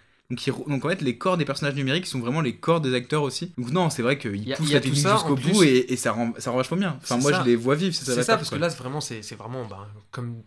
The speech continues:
Speaker 2: comme toute scène sous l'eau avec Cameron, c'est vraiment fait sous l'eau.
Speaker 1: Mm.
Speaker 2: Donc avec ses caméras qui sont exprès pour ça. D'ailleurs,
Speaker 1: Ouais.
Speaker 2: petite anecdote,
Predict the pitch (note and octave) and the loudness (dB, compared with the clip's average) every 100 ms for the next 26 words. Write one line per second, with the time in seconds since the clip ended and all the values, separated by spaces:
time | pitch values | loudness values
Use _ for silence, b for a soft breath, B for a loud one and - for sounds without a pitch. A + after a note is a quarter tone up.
0 | - - C3 C3+ - D3 C3+ - C3 C3+ | -10 -8 -8 -8 -6 -4 -4 -6 -6 -4
1 | C3 G#2+ G#2 A#2 B2 B2+ G2+ G2+ G#2+ - | -4 -4 -10 -8 -8 -8 -10 -14 -14 -14
2 | A2 - B2 G3 G#3+ - C#3 C#3+ B2+ B2+ | -14 -10 -4 -4 -4 -6 -6 -4 -6 -4
3 | B2+ C3 - B2+ B2 B2 B2 C3+ - G#2+ | -4 -2 -4 -4 -4 -4 -4 -6 -8 -16
4 | G2+ - G2+ F#2+ F#2+ - B2 - - A#2+ | -16 -16 -16 -16 -18 -14 -14 -12 -12 -12
5 | A2 - A3 B2 A2+ C3 G#2+ - b b | -10 -8 -8 -10 -8 -6 -6 -8 b b
6 | b b A2+ - C#3+ B2 B2 D3 D3+ | b b -16 -12 -10 -8 0 0 0